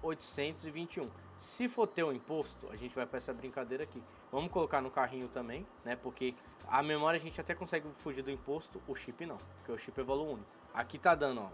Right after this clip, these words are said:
dois mil cento e sessenta e oito mais dois mil e onze. Essa placa vai ficar mais de quatro mil de peça pra gente colocar ela pra funcionar, tá? Por isso que não compensa quando danifica essas duas peças, tá?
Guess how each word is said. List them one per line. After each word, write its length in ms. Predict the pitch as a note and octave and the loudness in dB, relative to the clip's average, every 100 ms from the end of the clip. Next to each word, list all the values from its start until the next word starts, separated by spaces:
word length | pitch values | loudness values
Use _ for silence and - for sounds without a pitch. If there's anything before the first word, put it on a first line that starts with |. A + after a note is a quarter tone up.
| G2 B2 | -4 4
dois 320 | E3+ F#3+ C3 | 8 6 6
mil 500 | C#3 D3 F#3 A#3 A#3 | -2 4 4 4 0
cento 400 | - - E3 E3+ | -10 -4 -2 0
e 20 | |
sessenta 420 | - D3 C#3+ C3 D3 | -2 -2 -4 2 4
e 40 | |
oito 480 | B2+ C3+ E3+ - G#3 - - B2 | 6 6 4 -2 -10 -12 -10 0
mais 760 | C3+ D3+ F#3+ B3+ B3 - - - | 6 8 8 4 -2 -10 -12 -2
dois 340 | D3 E3+ C3+ | 2 2 2
mil 360 | C#3 D#3 G3 A3 - - - | -2 2 2 0 -8 -14 -6
e 180 | F3+ | 0
onze. 500 | D#3+ E3 D#3+ G#2+ G2+ F#2+ - - | 0 0 -2 -4 -8 -12 -14 -14
Essa 160 | - C#3 | -4 0
placa 260 | D#3 D#3+ F3 | 4 4 4
vai 100 | E3 | 2
ficar 200 | - D3+ | 4 4
mais 360 | D#3 F#3 A3 | 6 4 4
de 80 | G3 | 0
quatro 420 | - F#3+ F3+ E3+ | 2 4 4 0
mil 200 | D#3+ F3 | -4 -4
de 160 | F3 A3 - - | -4 -8 -12 0
peça 560 | E3 G3 G3 - G3+ - - - | 4 4 2 -8 -10 -12 -16 -4
pra 160 | C#3 B2+ | 0 0
gente 200 | C3+ - | 0 2
colocar 260 | D3 C3+ | 2 6
ela 100 | C3+ | 4
pra 140 | C3 C#3 | 4 0
funcionar, 420 | - - D#3 A2+ - - - | -2 -6 -4 -6 -12 -10 -2
tá? 140 | A#2+ | -2
Por 240 | - C#3 | 2 0
isso 240 | C#3+ - - | 0 -4 -8
que 140 | E3 | -4
não 180 | D3 D#3+ | -2 -2
compensa 600 | F3+ G3 F#3 C#3+ D#3 E3 | -2 -2 2 2 2 -2
quando 300 | - C#3 D3+ C#3+ | -2 -2 -4 -2
danifica 460 | D3 D3+ - C#3 D3 | 0 0 -4 -4 -4
essas 200 | C#3+ C3 | -4 -4
duas 220 | C#3 C#3 | -4 -4
peças, 420 | - A#2 - - | -4 -4 -6 -12
tá? 140 | - | -10